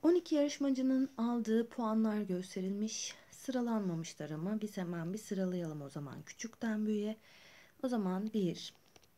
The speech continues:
iki, üç. Sonrasında yedilerimiz var. Üç tane. Yedi, yedi, yedi.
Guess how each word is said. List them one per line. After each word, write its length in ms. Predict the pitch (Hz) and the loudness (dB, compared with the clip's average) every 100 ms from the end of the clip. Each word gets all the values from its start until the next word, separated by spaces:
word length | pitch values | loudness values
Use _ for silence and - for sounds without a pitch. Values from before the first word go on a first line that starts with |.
| _ _ _ _ - _ _ _ _ _ | _ _ _ _ -20 _ _ _ _ _
iki, 580 | 214 202 - 143 147 190 - _ _ _ _ _ - _ _ - - - - | -4 -4 -8 -8 -8 -10 -14 _ _ _ _ _ -20 _ _ -20 -20 -18 -6
üç. 640 | 214 147 - - - - - - _ _ _ _ _ _ _ _ _ _ _ _ | -2 -2 -6 -12 -12 -14 -18 -20 _ _ _ _ _ _ _ _ _ _ _ _
Sonrasında 760 | - 226 190 185 - 185 185 | -6 -4 -2 -4 -4 -4 -2
yedilerimiz 920 | 202 175 185 190 190 196 196 202 190 185 | -2 0 0 0 0 0 0 -2 -2 0
var. 200 | 190 202 190 | 0 -2 -6
Üç 200 | 190 - | -8 -6
tane. 540 | 170 147 135 156 214 - - _ - | -6 -6 -6 -6 -8 -14 -20 _ -12
Yedi, 320 | 185 170 - 170 170 170 165 151 | -6 -6 -4 -4 -2 -2 -4 -6
yedi, 240 | 147 147 143 147 151 147 - | -8 -8 -8 -8 -8 -12 -10
yedi. 540 | 147 139 147 135 170 | -10 -10 -10 -8 -8